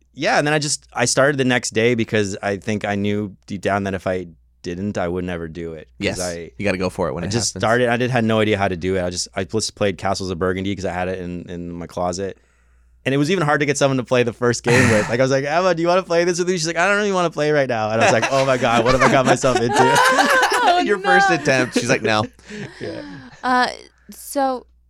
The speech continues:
Speaker 3: no, I
Speaker 2: I,
Speaker 3: forgot.
Speaker 2: I wanna go through some of those games, like, a little bit more, f-, a little bit more, uh, bullet speed. Like, let's, let's talk about some of the, like, w-, how was Castles of Burgundy? I love that game.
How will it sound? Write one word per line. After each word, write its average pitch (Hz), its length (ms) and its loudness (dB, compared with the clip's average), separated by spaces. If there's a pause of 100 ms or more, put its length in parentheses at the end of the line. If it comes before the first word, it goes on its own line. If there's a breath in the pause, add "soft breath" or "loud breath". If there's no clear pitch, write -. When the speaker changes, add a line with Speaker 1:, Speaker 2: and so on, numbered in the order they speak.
(1700)
Speaker 3:
no, 214 80 -20
I - 20 -20
Speaker 2:
I, - 500 -20
Speaker 3:
forgot. 214 260 -6
Speaker 2:
I 151 80 2
wanna 202 140 2
go 127 100 2
through 120 120 -4
some 117 120 0
of 107 40 -2
those 98 120 2
games, 104 220 0
like, 107 100 2
a - 40 -2
little 113 120 2
bit 95 120 0
more, 95 140 0
f-, - 160 -10
a - 100 -2
little 101 180 2
bit 95 120 2
more, 85 300 2
uh, 73 120 2
bullet 101 240 0
speed. 67 280 -6
Like, 90 160 0
let's, 101 200 -4
let's 104 160 0
talk 131 160 -2
about 120 200 0
some 113 140 -2
of 104 60 -4
the, 110 80 0
like, 123 120 2
w-, 117 200 -2
how 117 220 -2
was 151 120 2
Castles 156 360 -4
of 165 60 -4
Burgundy? 101 420 0
I 107 100 0
love 107 160 2
that 92 140 -4
game. 82 280 -6